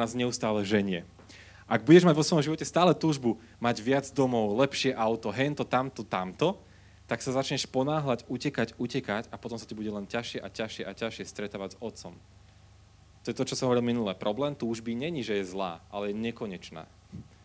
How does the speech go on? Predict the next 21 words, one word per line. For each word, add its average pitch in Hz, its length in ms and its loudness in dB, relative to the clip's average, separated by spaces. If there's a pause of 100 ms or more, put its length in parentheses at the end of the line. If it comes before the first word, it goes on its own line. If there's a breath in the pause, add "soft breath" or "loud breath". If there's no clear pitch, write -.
(480 soft breath)
To 113 80 -4
znamená, 117 160 2
ak 120 80 0
začneš 135 240 -2
túžiť 123 240 -6
po 160 80 4
aute, 160 320 2
keď 113 160 -4
ju - 80 0
dostaneš, 131 320 -4
chceš 120 160 2
ďalšie. 113 400 0 (320)
Ak 104 80 -8
začneš 117 320 -4
túžiť 117 160 -4
po 131 160 2
telefóne, 120 480 -2
keď 101 160 -10
dostaneš, 127 320 -8
chceš 139 80 -8
ďalší, 151 400 -2